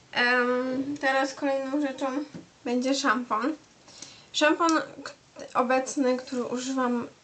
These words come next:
jest to szampon z Ziai. I on jest, y, do włosów przetłuszczających się, jak widzicie, i on jest lawendowy. Muszę wam powiedzieć, że on pachnie,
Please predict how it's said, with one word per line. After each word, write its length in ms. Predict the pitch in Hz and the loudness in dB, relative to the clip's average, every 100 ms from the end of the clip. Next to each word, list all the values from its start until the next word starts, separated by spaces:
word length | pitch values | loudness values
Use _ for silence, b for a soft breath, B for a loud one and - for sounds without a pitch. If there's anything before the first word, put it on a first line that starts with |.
| - | -6
jest 500 | 240 247 277 285 - | -4 -4 -10 -14 -2
to 240 | 240 226 240 - - B B B B - | 2 2 -2 -14 -20 B B B B -4
szampon 560 | - 311 311 277 269 | 2 4 4 4 4
z 180 | 269 262 | 4 2
Ziai. 520 | 233 208 208 214 311 - _ - - - b b b - - | -2 -2 -4 -2 -4 -6 _ -20 -20 -20 b b b -20 -2
I 180 | 262 254 | 0 2
on 220 | 262 262 | 4 6
jest, 420 | 254 269 277 - - 247 247 247 247 | 6 4 0 -10 -4 0 4 4 4
y, 60 | 247 | 2
do 100 | 247 | 0
włosów 320 | 262 269 254 | 0 -2 -4
przetłuszczających 680 | - 269 269 - 226 220 233 | -4 -4 -4 0 -2 -2 -2
się, 140 | - | -2
jak 120 | 226 | -2
widzicie, 520 | - 214 254 - 311 - | -4 -8 -8 2 4 4
i 260 | 269 269 - b b b - | 4 2 0 b b b 0
on 160 | 254 | 2
jest 260 | 262 262 - | 4 2 0
lawendowy. 680 | 247 233 247 226 208 202 240 - - B B B B | 2 4 4 2 0 -2 -2 -6 -18 B B B B
Muszę 200 | 254 285 | 2 4
wam 160 | 285 294 | 6 6
powiedzieć, 460 | 285 277 269 254 | 4 2 2 2
że 120 | 269 262 | 2 2
on 120 | 277 | 2
pachnie, 500 | 277 269 277 247 | 2 0 -2 0